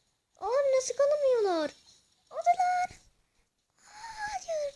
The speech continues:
nasıl öldüremedim? Oğlum diğer kim? Diğerler. Ee, siktir. Öldürün Edgar'ı.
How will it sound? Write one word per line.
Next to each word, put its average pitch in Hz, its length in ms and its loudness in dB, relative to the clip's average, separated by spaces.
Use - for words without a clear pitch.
nasıl 554 280 -6
öldüremedim? 466 760 -6
Oğlum 349 340 -6
diğer 349 240 0
kim? 359 280 -10
Diğerler. 359 320 -6
Ee, 254 220 -14
siktir. 247 400 -10
Öldürün 403 540 -2
Edgar'ı. 262 480 0